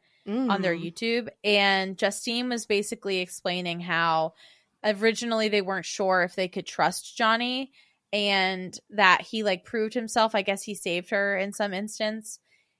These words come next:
Speaker 1: And so they were like, "Okay, Johnny's on our team now." So, like, he had, like, gotten himself in with them.
Speaker 2: <sighs> Okay. Well,
Speaker 1: Yeah.
Speaker 2: this is also the beginning of me really starting to wonder,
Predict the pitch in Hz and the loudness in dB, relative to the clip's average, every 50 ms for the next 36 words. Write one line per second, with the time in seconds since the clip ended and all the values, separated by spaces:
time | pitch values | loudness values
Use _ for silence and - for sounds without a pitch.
0 | _ _ - 196 196 196 185 185 185 180 180 180 180 175 - - _ _ _ _ | _ _ -2 0 2 2 2 2 2 0 -2 -4 -6 -8 -12 -16 _ _ _ _
1 | - - - 226 202 190 190 185 180 175 151 - _ _ _ _ _ - 220 202 | -10 -2 2 4 4 6 6 4 4 2 -2 -4 _ _ _ _ _ -2 0 2
2 | 196 196 190 196 185 180 180 170 147 190 - 214 185 175 175 - 196 180 170 170 | 2 2 2 2 2 2 2 0 -2 -4 0 0 -2 -2 0 0 0 0 0 0
3 | 170 170 - 175 165 165 - - 135 120 - - - 175 151 - - 107 85 76 | -2 -4 -4 -4 -4 -4 -2 -2 -4 -4 -4 -8 -14 -14 -14 -12 -10 -10 -10 -10
4 | 78 - _ _ - - - 180 156 131 135 143 110 113 - - - - 214 208 | -12 -14 _ _ -16 -8 -4 -2 -2 -2 -2 -2 -4 -6 -6 -10 -10 -8 -4 -4
5 | 196 196 170 156 - 175 160 170 - 160 127 120 180 180 170 165 - - 123 135 | 0 2 0 0 0 -4 -4 0 2 0 2 0 -2 -8 -10 -10 -4 -4 -4 -4
6 | - 127 160 165 175 - - - - - 98 95 98 - - _ _ _ _ - | -4 -6 -10 -10 -8 -8 -8 -6 -6 -6 -6 -8 -12 -16 -18 _ _ _ _ -10
7 | 220 214 220 185 165 190 196 190 _ _ _ _ _ - - - - _ - 247 | -8 -8 -6 -8 -8 -8 -12 -16 _ _ _ _ _ -20 -20 -20 -16 _ 4 6
8 | 247 240 233 233 - 180 - - - 170 - 190 190 196 196 190 190 208 - - | 8 8 8 6 4 0 -4 -4 -6 -8 -12 -12 -4 -2 0 0 0 -2 -6 -10
9 | - - - 202 196 190 190 190 185 190 196 185 190 190 180 - _ _ _ _ | -12 -6 -4 -4 -2 -2 -2 -2 -2 -4 -6 -6 -6 -6 -8 -8 _ _ _ _
10 | _ - 190 208 196 208 - - 302 254 311 254 247 233 196 208 180 180 185 190 | _ 0 2 2 2 0 0 -4 -4 -2 -2 -4 -4 -4 -4 -4 -4 -4 -4 -4
11 | 214 214 - - 185 180 185 185 185 190 196 208 220 214 220 233 226 - 202 190 | -4 -4 -6 -6 -6 -6 -6 -6 -4 -4 -4 -2 -2 -2 -4 -6 -4 -4 -4 -4
12 | 190 190 196 - - 190 175 - 214 208 196 196 196 190 175 - - - - - | -4 -6 -8 -8 -10 -10 -4 2 4 4 4 4 0 -2 -2 -4 -6 -6 -6 -8
13 | - 101 202 | -8 -10 -10